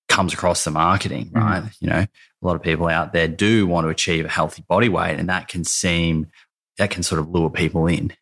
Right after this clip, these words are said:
Speaker 2: Yeah.
Speaker 1: Is there, is there more to it than this, uh, this burning of fat sort of mentality?
Speaker 2: Yeah, there, there's no doubt that this high fat ketogenic diet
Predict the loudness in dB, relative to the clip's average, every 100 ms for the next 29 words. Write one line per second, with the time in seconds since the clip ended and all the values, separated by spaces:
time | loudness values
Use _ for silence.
0 | -6 -2 0 0 0 2 2 2 4 4
1 | 4 2 -2 0 2 4 2 0 0 0
2 | -2 -6 -14 -20 _ -2 0 -2 -6 -10
3 | _ -4 -2 -2 -6 -10 -4 -2 0 2
4 | 0 -2 -4 -4 -4 -6 -8 -4 -2 0
5 | 0 0 -2 0 0 -2 _ _ _ _
6 | _ -2 2 2 2 4 4 6 4 2
7 | 0 0 -4 -6 -8 _ _ _ _ _
8 | _ _ 0 2 2 2 2 2 -2 -2
9 | -2 0 0 0 2 2 2 -2